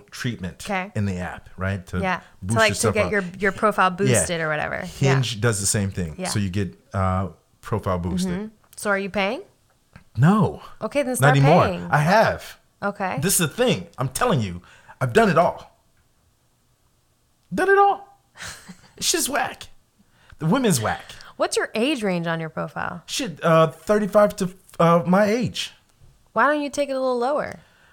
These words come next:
Speaker 1: Uh, because
Speaker 2: Like, thirty to your age.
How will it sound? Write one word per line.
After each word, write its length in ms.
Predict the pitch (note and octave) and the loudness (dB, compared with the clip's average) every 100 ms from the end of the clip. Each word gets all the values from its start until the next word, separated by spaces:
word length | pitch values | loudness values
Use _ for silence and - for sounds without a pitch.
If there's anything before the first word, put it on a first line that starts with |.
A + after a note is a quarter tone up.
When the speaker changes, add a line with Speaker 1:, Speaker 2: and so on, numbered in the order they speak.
| _ _ _ _ | _ _ _ _
Speaker 1:
Uh, 300 | C#3 C3+ C3+ | 2 4 4
because 680 | B2+ C3+ - F3 C#3 - - _ _ | 2 -2 2 4 4 2 -2 _ _
Speaker 2:
Like, 240 | A3 A3+ - | -6 -6 -6
thirty 440 | - A3+ A#3+ A3 | -2 0 0 -4
to 60 | F3 | -6
your 160 | D#3 | -8
age. 500 | D3 C#3+ - - - | -8 -10 -12 -16 -18